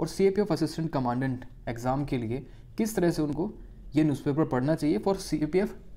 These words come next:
पेपर टू। पेपर टू में जैसे एसे राइटिंग होता है, रिपोर्ट राइटिंग, arguments for and against, इन सभी चीज़ों में आप किस तरह से न्यूज़पेपर की हेल्प से बहुत अच्छी तरह अपनी आंसर राइटिंग को इम्प्रूव कर सकते हैं। So these are few details regarding me।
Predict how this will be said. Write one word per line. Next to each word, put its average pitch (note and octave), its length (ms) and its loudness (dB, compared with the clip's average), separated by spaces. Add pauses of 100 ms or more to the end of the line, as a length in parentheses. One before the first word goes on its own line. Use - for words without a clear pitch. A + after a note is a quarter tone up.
पेपर D3+ 260 2
टू। D3+ 220 2 (200)
पेपर C#3+ 220 0
टू D3+ 140 2
में D#3 120 2
जैसे D3 260 -2
एसे A#2+ 240 0
राइटिंग D3+ 280 2
होता C#3+ 220 0
है, B2+ 80 0
रिपोर्ट C#3 340 0
राइटिंग, C3+ 320 -2 (400)
arguments C#3+ 480 0
for D#3+ 240 4
and B2 160 0
against, E3 320 0 (320)
इन A#3+ 120 2
सभी F#3 260 4
चीज़ों C#3+ 300 6
में A2+ 220 -4 (420)
आप D3+ 180 0
किस B3 180 -2
तरह E3+ 140 4
से D#3 220 -2 (100)
न्यूज़पेपर F#3+ 500 4
की F3 240 2
हेल्प A#2+ 180 0
से - 160 -4 (160)
बहुत - 280 0
अच्छी C3 260 -4
तरह B2 220 -4
अपनी A#2+ 340 -6 (340)
आंसर C#3+ 280 0
राइटिंग B2+ 300 0
को E3 140 -2
इम्प्रूव C#3 340 2
कर A2+ 180 -2
सकते - 260 -12
हैं। - 120 -12 (1040)
So B2+ 80 -2
these D#3+ 200 4
are F3 140 4
few F3+ 160 4
details D3+ 320 4
regarding C3 300 0
me। A#3+ 80 -4